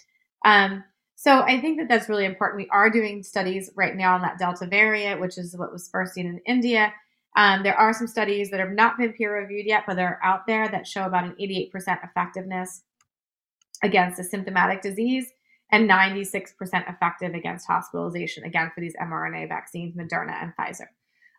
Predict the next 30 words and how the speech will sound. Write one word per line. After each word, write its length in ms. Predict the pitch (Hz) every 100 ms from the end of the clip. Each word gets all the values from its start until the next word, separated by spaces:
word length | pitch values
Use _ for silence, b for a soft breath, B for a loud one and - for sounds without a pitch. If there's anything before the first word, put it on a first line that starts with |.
| -
Um, 240 | 190 185
not 240 | 214 214 -
peer 180 | 262
reviewed, 360 | 262 220 226 226
but 120 | 202
their 120 | 190
data 420 | 180 175 180 - 180
is, 240 | 175 - 180
um, 180 | 170 185
out 200 | 180 180
there 300 | 220 262 B B B _ -
and 120 | 190
is, 300 | 180 180 - -
is 200 | 185 -
obviously 340 | 196 180 180 180
they'll 140 | 175
be 100 | 175
published 380 | 175 175 175 175
shortly. 460 | 180 - 160 185 - _
So, 340 | - 202 180 180 - _ _ _ _ _ _ _ _ _ _
um, 220 | 233 220 -
uh, 140 | 233 -
let's 200 | 262 277
talk 160 | 349 349
about 240 | 233 -
some 220 | 220 196
rare 440 | 185 196 185 185 185
side 200 | 190 185
effects 340 | 180 180 180
of 100 | -